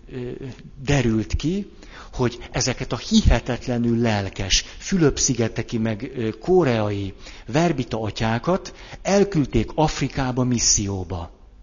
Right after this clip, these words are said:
És totális kudarcot szenvedtek. Azért, mert ugyanazt csinálták ők az afrikaiakkal,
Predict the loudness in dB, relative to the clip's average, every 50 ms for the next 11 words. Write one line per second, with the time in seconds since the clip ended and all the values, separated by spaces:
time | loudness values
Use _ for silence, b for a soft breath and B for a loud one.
0 | -20 -20 -20 -20 B B B B B B B B B B 0 0 0 0 2 2
1 | 2 2 2 2 0 0 0 0 -2 -2 -2 -4 -4 -2 -2 -2 -2 -4 -4 -4
2 | -4 -2 -2 -2 -2 -2 -4 -6 -8 -8 -10 -10 -10 -10 -10 -10 -12 -14 -14 -16
3 | -18 -20 b b b b b b b b b b -6 -4 -2 0 2 2 2 0
4 | -4 -6 -12 B B B B B B B B B -2 -2 -2 -2 -4 -8 -2 0
5 | 2 4 4 4 4 4 2 0 0 0 2 2 4 4 4 2 0 0 -2 -2
6 | -2 -2 -4 -4 -2 -2 -2 -2 -2 -4 -6 -6 -8 -8 -8 -8 -14 -20 -20 -20
7 | -20 -20 -20 -20 b b b b b -8 -8 -6 -2 -2 -4 -4 -2 -4 -4 -2
8 | 0 0 2 2 2 2 0 -2 -4 -4 -4 -2 -2 -2 -4 -6 B B